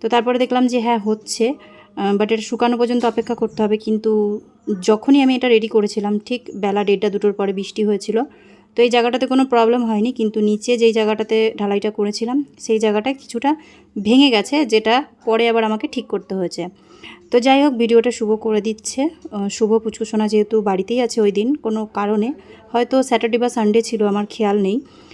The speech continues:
বারটা মনে নেই। তো আমি দেখো পুরোটা রেডি করে ফেলেছি। এখন খালি, আহ, নিচেরটা করতে হবে, মানে, উঠোনের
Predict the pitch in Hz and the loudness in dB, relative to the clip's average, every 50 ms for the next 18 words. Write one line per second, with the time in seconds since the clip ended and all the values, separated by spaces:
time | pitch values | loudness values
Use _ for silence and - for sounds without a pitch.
0 | - - _ 202 208 202 202 - 240 233 220 220 208 208 196 202 220 285 311 - | -20 -16 _ 0 0 0 0 0 0 2 2 2 2 2 2 2 0 0 -2 -6
1 | - - - - _ _ _ - 214 208 202 196 202 - - 208 226 233 233 226 | -14 -20 -20 -20 _ _ _ 0 2 4 4 4 2 0 0 0 0 2 2 0
2 | 226 226 269 262 269 - 226 233 233 254 254 254 247 247 247 240 240 247 269 277 | 0 0 0 -4 -2 0 0 2 4 4 4 4 2 2 2 2 2 4 4 2
3 | 269 - - - - 220 208 214 220 208 226 220 226 220 226 220 233 220 214 208 | 0 -2 -6 -8 -6 -2 2 2 2 2 2 2 4 4 4 4 2 2 2 0
4 | - - 277 320 - - - 196 - 220 220 220 220 214 - 220 214 247 302 - | 0 -4 -4 -4 -4 -4 -8 -6 -4 -2 -2 -2 -2 0 0 0 0 0 -2 -4
5 | - - - - - _ _ 196 190 196 202 202 214 226 233 220 - 277 269 - | -8 -18 -20 -20 -20 _ _ -2 0 0 2 4 4 4 2 2 0 -2 0 0
6 | 254 254 240 226 214 220 - 214 214 208 220 214 214 208 214 208 208 202 - 233 | -2 0 2 2 0 2 0 0 2 2 2 2 2 2 0 0 -2 -2 -2 -4
7 | 233 240 220 | -2 -4 -4